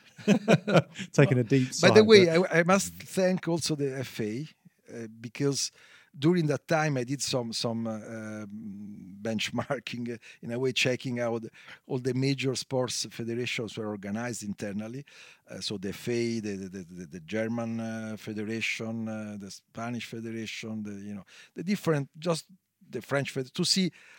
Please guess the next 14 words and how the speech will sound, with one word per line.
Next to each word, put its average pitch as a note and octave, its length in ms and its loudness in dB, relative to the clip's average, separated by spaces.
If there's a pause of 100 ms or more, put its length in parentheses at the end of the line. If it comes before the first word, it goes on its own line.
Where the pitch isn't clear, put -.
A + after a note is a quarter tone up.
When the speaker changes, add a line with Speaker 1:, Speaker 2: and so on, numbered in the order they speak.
Speaker 2:
how C#3 120 -4
the, C#3 240 -2
the D3 140 -2
major D#3+ 360 2
sports, C#3 440 -6
s-, - 200 -6
s-, - 140 -6 (140)
sport - 360 -10
federations, C3+ 600 -4
football D#3 320 -8
federations C#3 480 -4
were A2+ 120 -4
organized, A#2+ 560 -6
and B2 160 -4